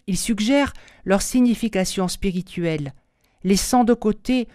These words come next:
tout le débordement charnel de formes et de couleurs, toute la luxuriance du détail ou de l'ornement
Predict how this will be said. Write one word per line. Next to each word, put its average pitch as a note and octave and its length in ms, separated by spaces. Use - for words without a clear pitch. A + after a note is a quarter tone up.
tout A#3+ 140
le G#3 100
débordement G3 760
charnel G3 680
de E3 180
formes A3+ 540
et G3+ 80
de F3 80
couleurs, E3 640
toute D4+ 320
la F3 160
luxuriance G#3+ 800
du D#3+ 140
détail E3 640
ou G3+ 120
de G#3 100
l'ornement G#3+ 720